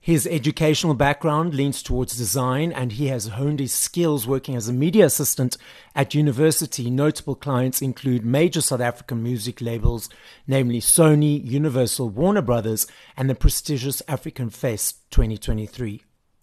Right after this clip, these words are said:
Sihle's aim is to transform his company, C W S Poetic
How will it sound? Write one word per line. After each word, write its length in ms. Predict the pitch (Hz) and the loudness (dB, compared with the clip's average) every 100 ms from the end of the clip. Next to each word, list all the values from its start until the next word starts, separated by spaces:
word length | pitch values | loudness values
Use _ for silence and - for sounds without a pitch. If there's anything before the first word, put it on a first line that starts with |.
| _ | _
Sihle's 640 | - - 240 - 226 220 - | -8 0 0 4 4 4 2
aim 280 | 151 131 127 | 4 4 4
is 160 | 143 - | 0 -4
to 120 | 135 | -6
transform 760 | - 139 131 - - 165 170 147 | -2 0 0 -2 -2 0 2 0
his 160 | 131 | -2
company, 460 | - 139 - 120 110 | -2 -4 -2 -4 -4
C 460 | - - - 180 | -4 -4 -2 -2
W 400 | 151 147 127 139 | 0 0 2 4
S 260 | 120 107 - | 4 2 -4
Poetic 760 | - - 151 143 151 - 98 | 0 2 4 2 0 -4 -8